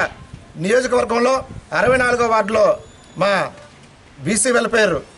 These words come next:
డైరెక్టర్ సంపంగి పార్వతి గారు ఆధ్వర్యంలో, మరి అలాగే గ్రామ పెద్దలు అన్నవరం, సూరిబాబు, కన్నారావు, వీళ్ళందరి ఆధ్వర్యంలో, సారిపిల్ల అప్పారావు, వీళ్ళందరి ఆధ్వర్యంలో జగనన్నకి పాలాభిషేక కార్యక్రమం ఇక్కడ పెట్టారు. దానిలో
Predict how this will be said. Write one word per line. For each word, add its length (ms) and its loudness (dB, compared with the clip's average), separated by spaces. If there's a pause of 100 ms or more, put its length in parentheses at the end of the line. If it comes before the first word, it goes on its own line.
(120)
డైరెక్టర్ 500 0 (1000)
సంపంగి 420 0
పార్వతి 320 0 (120)
గారు 200 4 (540)
ఆధ్వర్యంలో, 440 2 (380)
మరి 140 2
అలాగే 280 0
గ్రామ 200 2
పెద్దలు 200 2
అన్నవరం, 320 -2 (440)
సూరిబాబు, 480 2 (460)
కన్నారావు, 500 2 (580)
వీళ్ళందరి 440 2
ఆధ్వర్యంలో, 420 2 (800)
సారిపిల్ల 400 0
అప్పారావు, 300 0 (340)
వీళ్ళందరి 440 0
ఆధ్వర్యంలో 400 0 (240)
జగనన్నకి 460 0
పాలాభిషేక 460 0 (100)
కార్యక్రమం 400 2
ఇక్కడ 140 0 (240)
పెట్టారు. 340 2 (720)
దానిలో 240 0